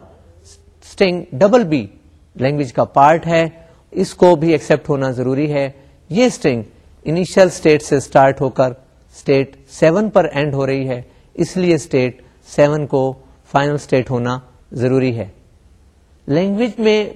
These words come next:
بلانگ کی گئی تمام اسٹرنگز کو ہم اس ایف اے میں ایکسیپٹ ہوتا ہوا دکھا چکے ہیں۔ اب ان اسٹیٹس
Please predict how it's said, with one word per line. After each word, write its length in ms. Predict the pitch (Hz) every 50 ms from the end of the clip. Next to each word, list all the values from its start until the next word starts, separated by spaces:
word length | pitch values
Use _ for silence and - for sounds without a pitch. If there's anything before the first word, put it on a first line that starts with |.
| 147
بلانگ 280 | 156 165 175 180 196 180
کی 180 | - 196 175
گئی 140 | 156 180 185 165 175 -
تمام 380 | 185 185 196 208 220 226 226
اسٹرنگز 520 | 214 156 - - 175 156 160 160 139 - - _ _ _ _ _ _ -
کو 120 | 170 160 151 147
ہم 200 | 151 147 147 147 - -
اس 220 | - 160 160 - 160
ایف 200 | 143 139 - 156
اے 60 | 143
میں 200 | 143 139 139 139
ایکسیپٹ 540 | - - 135 - - - 147 139 135 - - - - - - _ _ -
ہوتا 200 | 135 131 - 156
ہوا 220 | 151 147 131 135 131 113 123
دکھا 220 | 117 - 139 147
چکے 300 | 147 - 196 - 202 185
ہیں۔ 200 | 165 156 143 123 113 - - - _ _ _ _ - -
اب 160 | 175 180 - - - - - _ - -
ان 140 | 180 202 196
اسٹیٹس 600 | 151 - - - 202 196 202 214 - - -